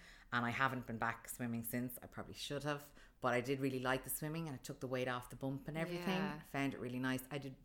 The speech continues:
Speaker 1: pregnancy yoga with my first son, um, and I enjoyed that too, but I think I preferred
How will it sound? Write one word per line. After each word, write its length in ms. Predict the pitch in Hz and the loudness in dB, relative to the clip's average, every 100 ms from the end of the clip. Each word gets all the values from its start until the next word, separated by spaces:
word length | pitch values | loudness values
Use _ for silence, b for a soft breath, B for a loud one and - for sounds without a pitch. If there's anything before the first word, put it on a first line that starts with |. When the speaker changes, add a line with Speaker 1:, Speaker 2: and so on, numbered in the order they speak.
| - | -2
Speaker 1:
pregnancy 380 | 147 135 123 | 0 0 -4
yoga 440 | 135 135 147 147 156 151 B B B - | 2 2 4 2 -2 -6 B B B -2
with 160 | 143 | 0
my 80 | 135 | 0
first 640 | 127 - 139 135 - - | 0 4 4 4 0 -2
son, 360 | - 131 123 117 117 b b b b b - | 0 2 2 -2 -6 b b b b b -4
um, 440 | 120 113 110 107 - | 0 2 2 -2 0
and 120 | 131 | 2
I 40 | 120 | 4
enjoyed 440 | 123 123 135 131 | 2 4 2 4
that 180 | 123 - | 2 2
too, 260 | - 151 127 | 2 4 2
but 100 | 110 | -2
I 20 | |
think 220 | - 165 | -6 -8
I 20 | |
preferred 560 | 139 127 - 131 117 101 | -8 -8 -4 -2 -2 -4